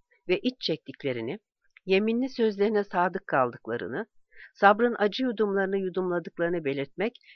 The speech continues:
yeterlidir sanırım. Sabretmeye çalışanla unutan arasında genellikle şöyle bir fark bulunur. Sabretmeye çalışan aşık,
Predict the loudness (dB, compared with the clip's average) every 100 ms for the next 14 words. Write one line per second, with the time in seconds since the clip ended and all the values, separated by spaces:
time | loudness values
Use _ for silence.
0 | -2 -2 0 -2 -2 -4 -6 -10 -10 -8
1 | -10 -14 -20 _ -20 _ _ _ _ _
2 | _ _ _ _ -20 -20 -20 4 4 6
3 | 2 0 0 -2 -2 -2 -2 -6 -4 0
4 | 0 -2 -2 0 0 -2 0 0 -2 -4
5 | -6 -4 -6 -8 _ 0 2 4 0 -2
6 | -2 -2 2 2 2 -2 -2 -4 -4 -6
7 | -8 -8 -10 -14 _ _ _ _ _ _
8 | -20 -20 4 6 6 4 2 0 0 0
9 | -2 -2 -2 0 0 -2 -4